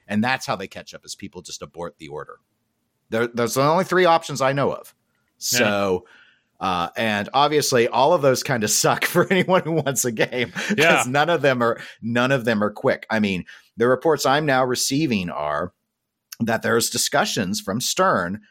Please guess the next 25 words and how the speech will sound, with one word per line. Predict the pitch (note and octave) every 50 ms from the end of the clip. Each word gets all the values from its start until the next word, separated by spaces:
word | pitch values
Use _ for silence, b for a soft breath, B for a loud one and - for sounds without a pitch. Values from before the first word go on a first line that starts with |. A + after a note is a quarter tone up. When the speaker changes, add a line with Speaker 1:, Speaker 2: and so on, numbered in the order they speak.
| b b -
Speaker 1:
that | G#2 F#2+ - -
twenty | - - A#2+ B2 C#3 E3
twenty-two | - - E3 D#3 D3 C#3+ C3+ - - E3+ D#3 A#2 G2 F#2+ G2+ G#2+ B B B B B
is | - B2 A2+ G#2
not | G#2 A2+ C3+ E3 G3
expected | A3+ A3 - - - D#3 C3 - A2 F2+
to | - F2
be | D2+ F2+ D#2
good. | C#2 C#2+ B1+ A1+ G#1+ - _ -
In | A#2+ A#2+
fact, | - C#3 C#3 C3+ -
it's | A2+ -
expected | C3+ - - - - D3 C#3 - - C3
to | - -
be | G#2 A2 G2+
worse. | F#2 F#2+ A#2 C#3 A#2+ D#2 - - - - - B B B B B B B
So | - - - - - G#3+ A3+ B3 C4+
much | B3+ A3 C3 A2 - - -
worse | F#2 E2+ D#2 D2 C#2 - - - - - - _ _ _ _ _ _ -
that | G2+ F#2 A2 G#2+ G#2 G#2 G2+ - - - _ _ _ _ _ _ -
the | G#2+
pros | - - - B2 B2+ C#3 D3+ F3 D#3+ -
and | D3+ C3+
the | A2
premiums | - - - E3+ G3+ A3 G3+ C#3+ A2+ G2 F2 F2 F2+ - -